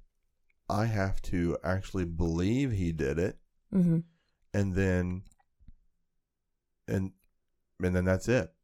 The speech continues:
Speaker 2: Yeah, it's
Speaker 1: That's my
Speaker 2: really,
Speaker 1: salvation.
Speaker 2: yeah, it's really working out of the work that Jesus did, not for the work that he already did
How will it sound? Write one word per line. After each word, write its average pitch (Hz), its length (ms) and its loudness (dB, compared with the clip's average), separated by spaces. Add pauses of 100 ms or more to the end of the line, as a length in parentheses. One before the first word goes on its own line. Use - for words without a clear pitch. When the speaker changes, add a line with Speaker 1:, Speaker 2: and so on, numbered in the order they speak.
(120)
Speaker 2:
Yeah, 185 220 2
it's 180 200 2
Speaker 1:
That's 190 120 6
my 196 80 8
Speaker 2:
really, 196 140 6
Speaker 1:
salvation. 113 460 2
Speaker 2:
yeah, 185 180 4
it's 175 160 0
really 185 360 4
working 170 640 0 (120)
out 170 320 -2
of 208 400 2 (720)
the 175 140 4
work 175 220 4
that 180 180 0
Jesus 170 380 -2
did, 170 200 2
not 165 340 0
for 160 500 4
the 156 100 2
work 147 320 0
that 139 240 0
he - 260 -2
already 123 340 -2
did - 300 -4